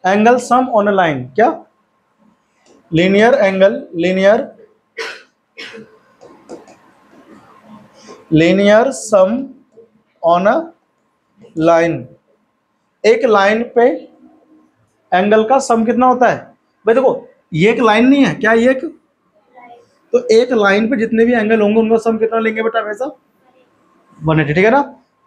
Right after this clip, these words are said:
एक लाइन, मतलब ये लाइन है, एक लाइन ये आया, एक ये गया, तो तीन एंगल बने, एक ये वाला, एक ये वाला और एक, इन सबका सम कितना होगा हमेशा? क्योंकि लाइन पे ना हमेशा एंगल कितने का बनता है? वन एटी का बनता है। सब ध्यान रखेंगे ना?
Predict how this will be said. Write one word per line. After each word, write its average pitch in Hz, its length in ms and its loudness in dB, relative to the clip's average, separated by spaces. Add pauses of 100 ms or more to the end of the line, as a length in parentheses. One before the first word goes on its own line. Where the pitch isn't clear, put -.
(160)
एक 226 240 2
लाइन, 180 260 2
मतलब 208 180 -2
ये 214 120 0
लाइन 185 320 0
है, 127 260 -8 (480)
एक 190 180 2
लाइन 196 280 2
ये 202 140 2
आया, 185 320 2 (600)
एक 170 160 -2
ये 190 120 4
गया, 185 280 2
तो - 380 -10
तीन 240 260 2
एंगल 240 240 2
बने, 202 240 2 (200)
एक 202 220 2
ये 202 120 2
वाला, 220 300 4
एक 208 220 -2
ये 196 80 2
वाला 208 180 4
और 220 100 2
एक, 233 160 2 (960)
इन 190 120 0
सबका 202 220 0
सम 240 200 2
कितना 240 220 2
होगा 254 180 4
हमेशा? 240 320 2
क्योंकि - 1200 -8
लाइन 190 300 0
पे 240 80 0
ना 269 100 0
हमेशा 202 340 2
एंगल 220 180 -2
कितने 233 260 -6
का 254 60 0
बनता 247 260 -4
है? 285 100 -10 (760)
वन 165 220 0
एटी 208 200 0
का 220 100 4
बनता 185 280 2
है। 143 100 2
सब 202 160 -2
ध्यान 220 180 2
रखेंगे 254 240 2
ना? 285 80 4